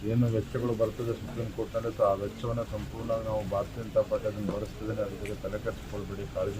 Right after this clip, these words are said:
ಮಾಡೋದು ಬೇಡ. ನಾವು ನಿಮ್ಮ ಜೊತೆಲಿ ಸಂಪೂರ್ಣವಾಗಿ ಇದ್ದೇವೆ ಅನ್ನೋ ವಿಚಾರವನ್ನು ಅವ್ರಿಗೆ ತಿಳಿಸ್ತೇನೆ.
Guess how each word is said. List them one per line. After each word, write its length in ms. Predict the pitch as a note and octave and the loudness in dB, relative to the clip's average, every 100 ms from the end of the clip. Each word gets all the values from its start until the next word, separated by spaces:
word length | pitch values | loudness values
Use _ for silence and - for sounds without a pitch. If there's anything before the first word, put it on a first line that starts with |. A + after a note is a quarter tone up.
| G2+ | -4
ಮಾಡೋದು 280 | G2 F#2 F2+ | -4 -4 -2
ಬೇಡ. 160 | F#2 E2+ - - E2+ E2 - - - - - - - - - - - - | 0 0 -2 -8 -8 -8 -8 -8 -8 -8 -8 -8 -8 -8 -8 -10 -10 -4
ನಾವು 160 | G2+ A2+ | 6 6
ನಿಮ್ಮ 240 | A#2+ A#2 | 8 6
ಜೊತೆಲಿ 340 | A2 G#2+ A#2 - | 4 0 0 0
ಸಂಪೂರ್ಣವಾಗಿ 500 | A2 G#2 A#2+ A#2+ G#2+ | -2 0 2 2 2
ಇದ್ದೇವೆ 440 | G#2 A#2+ A2+ A2 G2+ - - - - - | 0 2 4 4 2 -2 -8 -8 -8 -6
ಅನ್ನೋ 140 | G2+ | -2
ವಿಚಾರವನ್ನು 560 | G#2 G2 - G#2+ G#2+ G#2+ | -2 -2 2 4 4 0
ಅವ್ರಿಗೆ 240 | - - | -4 -6
ತಿಳಿಸ್ತೇನೆ. 480 | G2 G2 - F#2 E2+ | -6 -8 -8 -6 -6